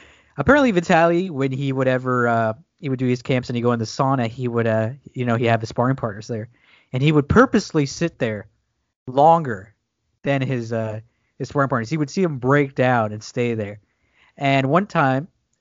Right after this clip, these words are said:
when, uh, Tyson came in for his camp to help him out with some stuff, uh, Tyson actually last, outlasted Vitaly, and this is kind of him, just his way of doing, like, "I'm gonna one-up you <laughs> regardless. If you're gonna be mute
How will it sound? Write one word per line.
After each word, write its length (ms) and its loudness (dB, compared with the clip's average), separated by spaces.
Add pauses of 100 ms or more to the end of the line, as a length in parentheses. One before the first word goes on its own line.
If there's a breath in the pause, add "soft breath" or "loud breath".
(160)
when, 220 -2
uh, 140 0
Tyson 340 -2
came 260 0
in 100 0
for 120 2
his 120 0
camp 240 -2
to 60 -2
help 180 0
him 100 -4
out 120 -4
with 100 -8
some 120 -6
stuff, 380 -2 (580)
uh, 300 4
Tyson 460 -2
actually 400 -4 (380)
last, 500 -2
outlasted 680 0
Vitaly, 540 0
and 100 -2
this 200 -2
is 80 -4
kind 220 2
of 80 0
him, 200 -2
just 260 -8
his 200 -4
way 200 2
of 120 0
doing, 320 -2
like, 300 -10
"I'm 160 -6
gonna 160 0
one-up 400 0
you 240 -8 (420)
<laughs> 420 -18
regardless. 580 -2
If 140 -8
you're 120 2
gonna 180 -2
be 160 0
mute 380 -2